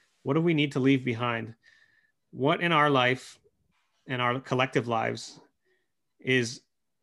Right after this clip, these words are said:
uh, antithetical to the character of God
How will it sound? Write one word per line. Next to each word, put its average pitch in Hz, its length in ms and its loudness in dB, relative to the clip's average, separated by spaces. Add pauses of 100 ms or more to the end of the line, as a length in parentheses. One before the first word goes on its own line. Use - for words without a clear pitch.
uh, 120 140 -6
antithetical 139 840 -2 (120)
to 123 200 0
the 117 140 -2
character 127 580 -4
of 120 260 -10
God 117 380 -2